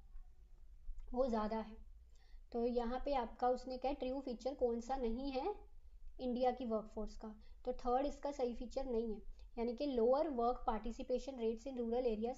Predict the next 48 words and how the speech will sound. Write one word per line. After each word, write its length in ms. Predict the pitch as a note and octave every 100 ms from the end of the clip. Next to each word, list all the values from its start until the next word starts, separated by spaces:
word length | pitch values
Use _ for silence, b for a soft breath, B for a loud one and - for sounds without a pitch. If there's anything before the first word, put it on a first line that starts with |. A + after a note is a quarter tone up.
| -
compared 340 | B3 A#3+ A#3+
to 100 | B3 A#3
that 140 | G#3+
in 120 | B3 A#3+
urban 160 | A3 A3
areas, 400 | G#3+ G#3+ G#3 -
नहीं, 140 | A#3+ - b b b b - B3
Rural 360 | C4 C4 E4+
areas 380 | E4 C4+ C4 B3+
में 260 | A#3+ B3+ D#4+
work 300 | A#3+ B3 B3
participation 680 | A#3+ A3+ A3 B3 A#3 A3+ B3+
rate 200 | A#3 C4+
ज़्यादा 340 | A3 G#3+ G#3 A#3
है 200 | - - - - - - - - - -
urban 300 | B3 A3+ A#3
areas 360 | A3+ G#3 G#3 G3
के, 120 | -
की 420 | G#3 A3 - - A3+
बजाय। 360 | G#3+ G3+ F#3+ - b b -
So 40 |
थर्ड 320 | A#3+ A#3 A#3+
वाला 180 | C4 C4+
आपका 300 | B3 - B3+
इसलिए 420 | B3 - A#3 D4+ G4 -
गलत 300 | A3 G#3+ A3
है। 100 | A3
ये 280 | A#3 B3
question 360 | - - B3 C4
आपको 260 | B3+ - C4+
तभी 280 | B3 B3
आना 280 | C4 A#3 A#3
था 120 | A#3+
अगर 180 | C4 B3
आपने 220 | A#3+ B3+
थोड़ा 260 | B3+ A#3+ C4+ B B B C4
Indian 280 | B3+ C4
economy 400 | C4 B3+ A#3 A#3+
का 100 | A#3
लेटेस्ट 480 | C#4 B3 A#3 B3 -
data 320 | C4 A3+ A3+
वगैरह 300 | A#3 A#3 A#3
पर 140 | A#3 C4
स्टडी 300 | - A3+ A3+
की 180 | A#3+ G#3+
हुई 220 | G3+ G#3
है 80 |
तो। 100 | G#3